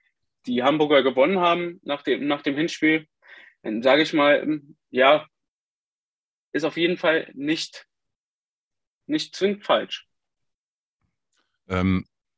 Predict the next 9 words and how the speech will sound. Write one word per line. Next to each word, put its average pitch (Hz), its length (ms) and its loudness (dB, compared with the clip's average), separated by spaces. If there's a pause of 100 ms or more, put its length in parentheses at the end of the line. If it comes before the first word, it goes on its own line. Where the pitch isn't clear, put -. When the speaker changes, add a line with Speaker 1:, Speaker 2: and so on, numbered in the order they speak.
(140)
Speaker 2:
du 107 120 -4
selber 127 260 4
warst 123 160 2
ja 117 60 0
auch 110 80 0
im 110 100 0
Stadion. 123 540 -4 (760)
Speaker 1:
Ganz 139 200 2
genau. 113 280 -4